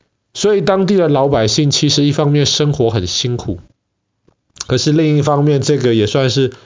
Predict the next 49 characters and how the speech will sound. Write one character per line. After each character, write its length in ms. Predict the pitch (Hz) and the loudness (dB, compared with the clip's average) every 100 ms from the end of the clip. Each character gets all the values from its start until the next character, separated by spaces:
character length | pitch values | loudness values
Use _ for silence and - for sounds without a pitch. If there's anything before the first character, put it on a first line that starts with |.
| _ | _
苦 260 | - - 110 | -8 -2 0
中 240 | 135 135 | 0 0
作 220 | 147 117 | 0 2
乐， 340 | 113 117 78 73 _ _ _ _ _ _ _ - _ _ _ _ _ _ | 2 2 0 -6 _ _ _ _ _ _ _ -20 _ _ _ _ _ _
没 160 | 123 143 | -2 0
有 140 | 139 | 2
办 240 | 135 135 117 | 2 0 0
法， 200 | 110 104 | 0 0
生 320 | - 160 151 | 0 0 2
活 220 | 143 123 | 2 0
既 220 | 123 151 | 0 0
然 180 | 139 139 | 2 0
已 80 | 110 | 0
经 180 | 131 131 | -2 -2
这 140 | 151 | 0
么 160 | 131 117 | 0 0
辛 240 | - 127 | -2 -2
苦 260 | - 104 90 | -2 -2 -2
了， 180 | 82 87 | -4 -4
他 160 | 123 | -2
们 200 | 123 127 | 0 0
就 140 | 120 139 | 0 0
要 100 | 123 | 0
在 200 | 139 123 | -2 0
这 100 | 139 | 0
么 140 | 127 | 0
辛 240 | - 135 | 0 -2
苦 160 | - 107 | -2 -2
的 100 | 104 | -2
生 240 | - 123 | -2 -2
活 180 | 110 104 | 0 -2
当 240 | 110 113 113 | -2 -4 -2
中， 220 | 113 110 | -2 0
能 140 | 120 | -2
够 120 | 143 | -2
继 320 | 143 - 196 151 | -2 -2 0 0
续 300 | - 170 156 | 0 0 2
的 160 | 123 | 2
让 240 | 131 139 123 | 2 0 0
自 140 | 143 | -2
己 180 | 143 104 | -2 -4
能 160 | 101 | -2
够 120 | 113 113 | -2 -2
快 280 | - 135 | 0 0
乐 160 | 127 117 | 2 2
的 100 | 101 | 0
活 200 | - 95 | -2 -4
下 160 | 104 98 | -4 -6
去。 180 | 101 | -12